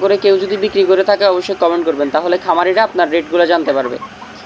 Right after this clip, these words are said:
এবং টাঙ্গাইল উপজেলায় আজকে একশো চল্লিশ থেকে পঁয়তাল্লিশ টাকা কেনা বেচা হচ্ছে। মানিকছড়ি উপজেলায় একশত ষাট থেকে পঁয়ষট্টি টাকা কেনা বেচা হচ্ছে।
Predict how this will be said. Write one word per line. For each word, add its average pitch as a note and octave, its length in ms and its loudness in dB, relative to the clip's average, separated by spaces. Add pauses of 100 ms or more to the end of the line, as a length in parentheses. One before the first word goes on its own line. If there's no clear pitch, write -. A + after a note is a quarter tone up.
(120)
এবং F3+ 320 0
টাঙ্গাইল G3+ 440 2
উপজেলায় G3 540 2
আজকে G3+ 180 -2
একশো F#3 180 -2
চল্লিশ F#3+ 320 0
থেকে G3 200 0
পঁয়তাল্লিশ F3+ 400 0
টাকা F#3+ 180 4
কেনা F3+ 200 2
বেচা F3+ 240 -2
হচ্ছে। F#3+ 240 0
মানিকছড়ি F#3 600 2
উপজেলায় G3 480 2
একশত F3+ 300 -4
ষাট F3 240 -2 (120)
থেকে F#3 260 0 (380)
পঁয়ষট্টি G#3 320 0
টাকা G#3+ 200 2
কেনা G3 220 0
বেচা G3 260 2
হচ্ছে। G#3 340 0